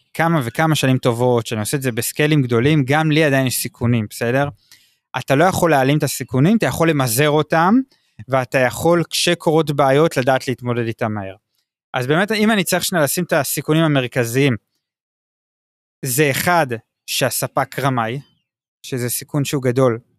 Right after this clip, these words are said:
כי פעם היית צריכה לקחת טיסה לסין, והיית רואה, והיית משלמת על זה הרבה כסף, ופוגשת את הספק בעיניים, והיה יותר יכולת לבדוק את הדברים האלה. היום את לא צריכה, יש את הרוב באינטרנט.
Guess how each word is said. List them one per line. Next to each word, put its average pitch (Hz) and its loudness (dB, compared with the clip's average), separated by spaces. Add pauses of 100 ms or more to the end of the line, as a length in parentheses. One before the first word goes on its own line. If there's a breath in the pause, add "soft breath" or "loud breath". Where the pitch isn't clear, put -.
(380)
כי 156 -2 (880)
פעם 262 2
היית 233 2
צריכה 202 0
לקחת 214 0
טיסה 170 0
לסין, 147 0 (540)
והיית 139 0
רואה, 147 2 (220)
והיית 151 0
משלמת 180 -2
על 165 -2
זה 135 0
הרבה 123 0
כסף, 170 -2
ופוגשת 143 -4
את 156 -4
הספק 143 -2
בעיניים, 131 2
והיה 135 2
יותר 147 0 (140)
יכולת 156 -2
לבדוק 135 0
את - -4
הדברים 120 -2
האלה. 107 -4 (180)
היום 196 2
את - -2
לא 190 4
צריכה, 135 -2
יש 160 0
את - -4
הרוב 156 0
באינטרנט. 139 0